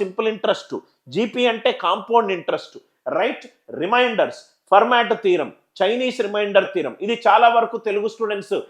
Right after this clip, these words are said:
ఈ పేర్లు కూడా విని ఉండరు, కానీ అది తెలిస్తే మీకు రిమైండర్ ప్రాబ్లమ్స్ చాలా ఫాస్ట్గా సాల్వ్ అవుతావు. సిఆర్టీ అంటే చైనీస్ రిమైండర్ థీరం, ఫర్మాట్ థీరం, డినామినేటర్ ప్రధాన సంఖ్య ఉన్నప్పుడు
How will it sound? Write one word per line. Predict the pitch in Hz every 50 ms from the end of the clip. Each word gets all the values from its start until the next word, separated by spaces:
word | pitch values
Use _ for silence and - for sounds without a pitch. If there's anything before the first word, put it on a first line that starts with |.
| _ _ _ 170 185
ఈ | 185 -
పేర్లు | 233 247 269 269 262 269 240
కూడా | 262 240 240 208
విని | 208 214
ఉండరు, | 196 175 170 156 135 117 - - _ _ _ -
కానీ | 226 247 254 240
అది | 220 220 220 -
తెలిస్తే | 254 247 285 302 294 - 285 254
మీకు | 269 254 - 240 202 208
రిమైండర్ | 208 226 240 247 226 233 220 226 214
ప్రాబ్లమ్స్ | 202 196 202 214 208 208 - 220
చాలా | 185 190 196 190 190
ఫాస్ట్గా | 190 180 175 180 - 175 185 180 -
సాల్వ్ | 147 135 127 117
అవుతావు. | 113 - - 107 - _ _ _ _ _ -
సిఆర్టీ | 233 247 247 233 226 233 - 233 226 220
అంటే | 214 208 - 233 233 -
చైనీస్ | 214 190 220 233 240 240 - 214 196
రిమైండర్ | 180 180 175 170 160 156 151 151 -
థీరం, | 127 117 101 95 - _ _ _ _ _ - 233
ఫర్మాట్ | 220 226 247 254 247 240 220 226 - -
థీరం, | 170 147 127 101 - _ _ _ _ 127 147
డినామినేటర్ | 196 233 247 254 254 247 240 240 240 - - 220 190 -
ప్రధాన | 302 - 214 226 226 233 226 226 226
సంఖ్య | 214 202 196 208 196
ఉన్నప్పుడు | 190 196 190 - 208 185 160